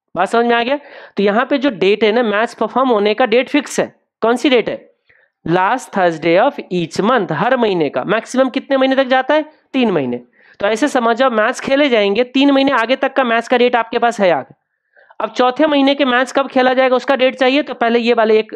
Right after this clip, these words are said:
एक्सपायर होने दो, मैक्सिमम तीन मंथ ही आपका ट्रेड होगा। तो अब मैं कह रहा हूँ कि आपके ने सोचा कि अच्छा चलो ठीक है एक महीने बाद खरीदूंगा, तो एक महीने का मतलब हमेशा थर्टी डेज नहीं होगा, याद रख लेना आप। आज कहाँ हो आप, अगर फरवरी में हो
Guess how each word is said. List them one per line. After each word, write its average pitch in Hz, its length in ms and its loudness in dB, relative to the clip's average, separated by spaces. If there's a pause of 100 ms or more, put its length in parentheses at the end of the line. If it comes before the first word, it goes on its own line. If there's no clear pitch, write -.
एक्सपायर 180 340 -2
होने 147 200 0
दो, 123 180 -10 (240)
मैक्सिमम 214 380 -2
तीन 247 280 0
मंथ 226 260 0
ही 226 80 0
आपका 214 240 2
ट्रेड 196 240 0
होगा। 123 220 -2 (500)
तो 190 60 2
अब 214 120 0
मैं 269 140 0
कह 226 160 2
रहा 165 120 2
हूँ 214 160 -6 (180)
कि - 100 -2
आपके 220 280 0
ने 254 140 2
सोचा 233 320 0
कि 240 100 -2
अच्छा 233 160 0
चलो 233 220 0
ठीक 240 220 -2
है 240 80 4
एक 220 240 0
महीने 220 240 0
बाद 202 220 0
खरीदूंगा, 160 440 0
तो 143 120 -4
एक 240 180 0
महीने 226 260 0
का 226 140 0
मतलब 214 320 0
हमेशा 208 340 -2
थर्टी 220 300 -4
डेज 214 240 2
नहीं 220 120 2
होगा, 139 240 0 (180)
याद 175 180 0
रख 208 160 -2
लेना 208 180 2
आप। 156 200 -6 (300)
आज 254 300 0
कहाँ 226 300 0
हो 208 120 0
आप, 151 280 -4 (320)
अगर 220 240 2
फरवरी 208 500 0
में 277 120 4
हो 294 180 2